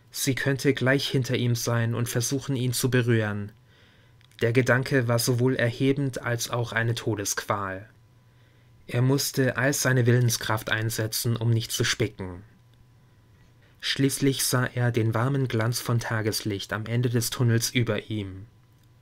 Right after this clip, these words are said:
"Nur noch ein paar Schritte", redete er sich ein. "Geh weiter, sie wird sich im Sonnenlicht zu dir gesellen." Aber seine Willenskraft schwand.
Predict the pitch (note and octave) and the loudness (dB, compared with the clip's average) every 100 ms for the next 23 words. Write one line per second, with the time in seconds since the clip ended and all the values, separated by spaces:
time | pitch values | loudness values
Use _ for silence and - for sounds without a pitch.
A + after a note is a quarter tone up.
0 | _ _ _ - - - - C3+ D3+ C#3 | _ _ _ -20 -20 -12 -2 2 2 0
1 | - C#3+ - D#3+ D#3+ - D3+ - A2 G2 | 0 0 2 2 2 2 0 0 0 -2
2 | - - - A2+ A2+ A2+ - G#2+ G#2+ - | -10 -10 -4 0 0 0 -2 -2 -2 -4
3 | A2+ - A2 G2+ G#2 - - - _ - | -6 -6 -6 -8 -12 -18 -20 -20 _ -6
4 | D#3 E3 C#3 D3 C#3 A2+ G#2+ - - - | 0 4 6 4 2 -4 -4 -10 -4 0
5 | C#3+ D#3+ E3 D3+ A2+ C3 - D3 D#3+ D3 | 4 4 4 0 0 0 2 2 4 2
6 | C#3+ - - C#3+ A#2+ A#2 A2+ A#2+ G#2 F#2+ | 0 -2 -2 2 2 2 0 0 -2 -4
7 | F#2 A2 - - - _ _ - - - | -10 -16 -20 -20 -20 _ _ -20 -20 -20
8 | - - _ _ - B2 A#2 A2+ A2 - | -20 -20 _ _ -4 0 4 2 2 0
9 | A#2+ A#2+ A#2+ C#3 B2+ - - A#2 A2+ - | 4 4 6 6 4 0 -2 -6 -2 0
10 | - A2 G2+ F2+ - - | 0 -2 -6 -10 -12 -14